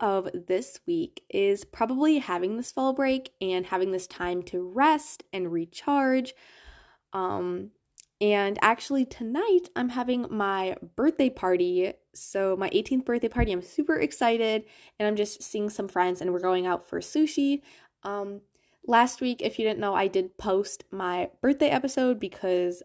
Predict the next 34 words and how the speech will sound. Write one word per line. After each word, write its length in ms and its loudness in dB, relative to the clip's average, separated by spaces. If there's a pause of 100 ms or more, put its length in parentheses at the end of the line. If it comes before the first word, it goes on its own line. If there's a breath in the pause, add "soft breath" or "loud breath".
on 180 -2
October 300 -4
second, 480 2
I 180 0
turned 380 -2
eighteen. 540 -6
So 360 -2
I 140 0
am 160 0
a 80 -2
full-blown 400 0
adult 280 -2
now. 300 -4 (1080)
And 160 -2
then 240 0 (440 loud breath)
my 140 4
low 260 4
is 180 -2
probably 380 -2
that 80 0
I'm 120 0
still 760 -2 (500)
kind 340 -2
of 300 0
slowly 560 0
getting 300 -2
over 240 0
the 120 -2
cold, 560 -2
um, 300 -2
which 320 2 (100)
relates 600 0 (120)
to, 520 0 (480 soft breath)
um, 420 -4